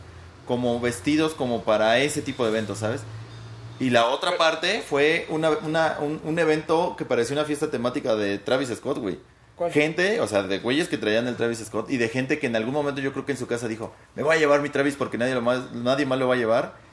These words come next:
Speaker 1: Sorpresa, güey, había ciento cincuenta
Speaker 2: Ah,
Speaker 1: güeyes
Speaker 2: no,
Speaker 1: con el
Speaker 2: pero,
Speaker 1: mismo
Speaker 2: digo,
Speaker 1: par que tú, ¿no?
Speaker 2: pero,
Speaker 1: Entonces, es
Speaker 2: pero
Speaker 1: de
Speaker 2: eso
Speaker 1: esas
Speaker 2: siempre pasa, o sea.
Speaker 1: Sí, sí, sí, digo, pero son las actualidades en cuanto a la cultura de, o en cuanto al juego,
Speaker 2: Pero, mira,
Speaker 1: de que
Speaker 2: yo,
Speaker 1: unos visten
Speaker 2: pero es,
Speaker 1: igual y de
Speaker 2: es
Speaker 1: que unos
Speaker 2: diferente,
Speaker 1: usan igual a
Speaker 2: por,
Speaker 1: otros.
Speaker 2: por ejemplo, es diferente a ComplexCon, porque en ComplexCon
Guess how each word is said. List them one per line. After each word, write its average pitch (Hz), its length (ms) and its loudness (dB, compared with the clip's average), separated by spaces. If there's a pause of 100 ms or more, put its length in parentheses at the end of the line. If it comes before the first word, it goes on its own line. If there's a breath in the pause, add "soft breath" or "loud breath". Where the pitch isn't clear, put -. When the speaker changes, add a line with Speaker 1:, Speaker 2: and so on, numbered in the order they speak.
(120)
Speaker 1:
Sorpresa, 120 440 0
güey, 104 200 2
había 107 220 0
ciento 117 220 -8
cincuenta 110 320 -2
Speaker 2:
Ah, - 60 4
Speaker 1:
güeyes 294 140 6
Speaker 2:
no, 277 120 8
Speaker 1:
con 226 120 4
el - 60 6
Speaker 2:
pero, 147 120 6
Speaker 1:
mismo 127 200 6
Speaker 2:
digo, - 60 -2
Speaker 1:
par 131 160 2
que 123 100 -4
tú, 120 180 -8
¿no? 104 180 -8 (420 soft breath)
Speaker 2:
pero, 117 140 0
Speaker 1:
Entonces, 151 300 4
es - 100 -14
Speaker 2:
pero 151 160 4
Speaker 1:
de - 80 6
Speaker 2:
eso 302 80 6
Speaker 1:
esas 294 120 4
Speaker 2:
siempre 277 260 2
pasa, 254 360 4
o 135 60 -2
sea. 175 180 2
Speaker 1:
Sí, 254 100 2
sí, 196 80 -6
sí, 233 180 0
digo, 127 320 2 (260 loud breath)
pero 120 400 4
son 147 160 -2
las 151 140 2
actualidades 139 840 4
en 123 160 -4
cuanto 104 480 2
a 98 220 2
la 101 200 0
cultura 123 460 0
de, 107 300 0
o 101 140 0
en 98 80 -6
cuanto 98 280 -2
al 101 100 0
juego, 120 240 2
Speaker 2:
Pero, - 140 2 (140)
mira, 180 140 0
Speaker 1:
de - 60 0
que 98 60 -4
Speaker 2:
yo, 127 60 2
Speaker 1:
unos 143 180 -2
visten 151 340 -4
Speaker 2:
pero 143 120 0
es, 139 60 2
Speaker 1:
igual 131 300 0
y - 40 -10
de 180 80 -2
Speaker 2:
es 214 60 -2
Speaker 1:
que 233 80 -4
unos 196 120 -2
Speaker 2:
diferente, 190 220 2
Speaker 1:
usan 220 120 4
igual 120 360 0
a 101 80 0
Speaker 2:
por, 110 100 4
Speaker 1:
otros. 113 180 -6
Speaker 2:
por 151 80 0
ejemplo, 147 220 -4
es 160 100 -2
diferente 190 260 -4
a 180 60 0
ComplexCon, 135 580 -6
porque 143 200 -10
en 127 60 -14
ComplexCon 135 680 -8